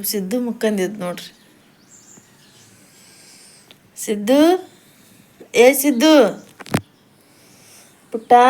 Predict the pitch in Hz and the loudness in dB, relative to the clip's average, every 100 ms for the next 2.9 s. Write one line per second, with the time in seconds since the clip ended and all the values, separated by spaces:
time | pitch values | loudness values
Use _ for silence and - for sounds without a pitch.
0 | 294 381 - _ _ _ _ _ _ _ | 4 0 -10 _ _ _ _ _ _ _
1 | _ _ _ 226 277 277 294 311 277 185 | _ _ _ 2 2 2 2 2 2 -2
2 | - _ _ - 269 262 294 294 | -8 _ _ -10 -6 -2 -2 -2